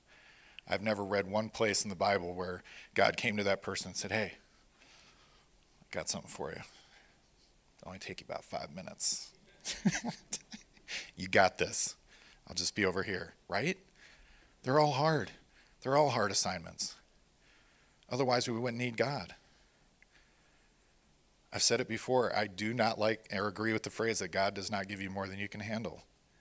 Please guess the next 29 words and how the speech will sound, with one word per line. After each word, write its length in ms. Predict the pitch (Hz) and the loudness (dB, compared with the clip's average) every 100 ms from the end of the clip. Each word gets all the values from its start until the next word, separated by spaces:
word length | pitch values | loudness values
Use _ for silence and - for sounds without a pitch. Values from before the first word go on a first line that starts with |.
| _ | _
I 60 | 92 | -6
don't 260 | - 104 | -4 -4
think 200 | - 110 | -4 -6
it's 120 | 110 - | -2 -2
true. 320 | 135 117 - - - _ _ _ _ _ _ _ _ _ | -2 -4 -6 -16 -20 _ _ _ _ _ _ _ _ _
'Cause 120 | - | -2
otherwise, 400 | 160 147 120 123 | 2 6 6 6
you'd 120 | 131 | 4
have 160 | 131 139 | 6 6
no 120 | 139 | 4
need 200 | 143 147 | 4 2
for 120 | - | 2
God. 380 | 143 175 139 - - _ - _ - - - - - - - _ _ _ _ - | 4 4 2 -6 -14 _ -20 _ -20 -20 -20 -20 -20 -20 -20 _ _ _ _ -4
Those 200 | - 135 | 0 2
things 280 | - 151 151 | 2 2 2
are 120 | - | 2
meant 280 | 120 135 151 | 2 2 2
to 80 | 120 | -2
drive 280 | 107 107 110 | 2 2 2
us 140 | - | 0
to 80 | - | -2
the 80 | 127 | -4
Lord. 400 | 127 156 87 87 - _ - - - - _ _ _ _ _ - - _ _ _ _ _ - - | -4 -4 -6 -14 -20 _ -20 -20 -20 -20 _ _ _ _ _ -20 -20 _ _ _ _ _ -20 -12
And 120 | 117 110 | -6 0
thus 220 | 117 - | 0 2
have 160 | 120 | 2
our 100 | 117 | 4
souls 360 | 110 135 135 123 | 4 4 2 0
enlarged. 680 | 101 107 117 82 85 - | -4 -2 -2 -2 -4 -8